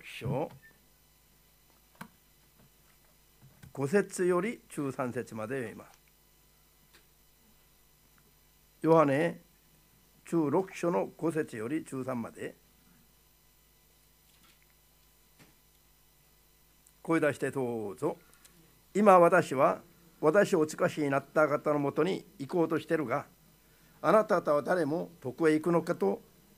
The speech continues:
尋ねない。むしろ、私がこれらのことを話したので、あなた方の心は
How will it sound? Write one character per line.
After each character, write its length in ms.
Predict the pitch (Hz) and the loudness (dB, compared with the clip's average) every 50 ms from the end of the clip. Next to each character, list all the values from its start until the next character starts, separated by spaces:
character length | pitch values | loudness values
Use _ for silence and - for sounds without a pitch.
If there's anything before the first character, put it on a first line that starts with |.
| - | -14
尋 240 | - - 147 135 175 | -4 -2 0 0 2
ね 100 | 165 147 | 0 0
な 80 | 123 95 | -2 -4
い。 120 | 87 - - _ - _ _ _ | -6 -12 -20 _ -20 _ _ _
む 120 | - 185 240 | -4 -4 -2
し 140 | 175 - | -2 -4
ろ、 140 | 123 113 - - - - _ _ - _ _ - - - - - _ - | -6 -10 -10 -12 -20 -20 _ _ -20 _ _ -20 -20 -20 -20 -20 _ 0
私 280 | 165 170 240 226 170 175 | 4 6 6 4 6 4
が 120 | 180 156 | 2 2
こ 140 | 156 190 190 | 2 2 4
れ 80 | 202 | 4
ら 60 | 196 190 | 6 4
の 100 | 185 180 | 4 2
こ 80 | 180 | 2
と 120 | 175 - 180 | 0 0 0
を 60 | 165 | 0
話 240 | 147 170 165 156 160 | 2 2 2 2 2
し 40 | |
た 100 | - 165 | 0 0
の 100 | 156 151 | 0 0
で、 240 | 131 117 143 190 - - - - - | 0 -2 -4 -6 -6 -10 -18 -12 -4
あ 100 | - 139 | 0 2
な 120 | 160 156 | 2 2
た 160 | 151 147 139 | 2 -2 -2
方 80 | 135 - | -2 -2
の 140 | 143 143 135 | -4 -4 -4
心 300 | - 151 135 196 175 156 | -6 -6 -6 -4 -4 -2
は 120 | 127 110 | -4 -4